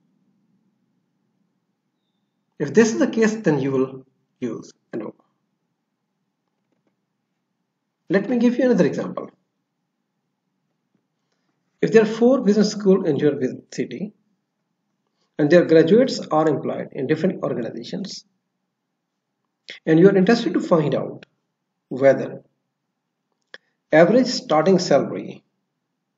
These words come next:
differs statistically across the groups or not, then in this case also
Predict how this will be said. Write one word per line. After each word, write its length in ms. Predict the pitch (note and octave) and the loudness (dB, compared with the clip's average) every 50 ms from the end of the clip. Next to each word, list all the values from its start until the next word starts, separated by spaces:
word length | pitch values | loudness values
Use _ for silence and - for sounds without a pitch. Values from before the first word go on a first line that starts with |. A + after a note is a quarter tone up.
| _ _ _ _ _ _ _ - - | _ _ _ _ _ _ _ -8 0
differs 440 | - E3 D#3+ D#3+ - - A3 A3 - | 0 0 0 0 -2 -4 -4 -4 -4
statistically 800 | - - - D3+ C#3 - D#3+ D3+ - - F3+ - G3+ G#3+ G#2+ - | -8 -8 -6 -6 -6 -6 -6 -8 -8 -8 -6 -6 -4 -4 -4 -6
across 320 | - - C3+ B2+ B2+ - | -2 -2 0 0 0 -2
the 80 | - - | -4 -6
groups 300 | - - E3+ E3+ - - | -2 -2 -4 -4 -4 -6
or 80 | C3+ - | -6 -6
not, 340 | - - - - - - - - _ _ _ _ _ _ _ _ _ _ _ _ _ _ _ _ _ _ _ _ _ _ _ _ _ _ _ _ _ _ _ _ _ _ _ _ _ _ _ _ _ _ _ _ _ _ _ _ _ _ _ _ _ _ _ _ _ _ _ _ _ _ _ _ _ _ - | -8 -10 -12 -14 -16 -20 -20 -20 _ _ _ _ _ _ _ _ _ _ _ _ _ _ _ _ _ _ _ _ _ _ _ _ _ _ _ _ _ _ _ _ _ _ _ _ _ _ _ _ _ _ _ _ _ _ _ _ _ _ _ _ _ _ _ _ _ _ _ _ _ _ _ _ _ _ -6
then 180 | C3 D3 C#3+ | -4 -2 -2
in 80 | D3 D3 | 0 0
this 160 | G3+ G#3+ - | 0 0 0
case 240 | - - A#3 - - | -2 -2 -4 -2 -2
also 560 | - E3+ F3+ F3 - - G#3 - - - - | -2 -2 -2 -2 -2 -6 -6 -6 -8 -12 -20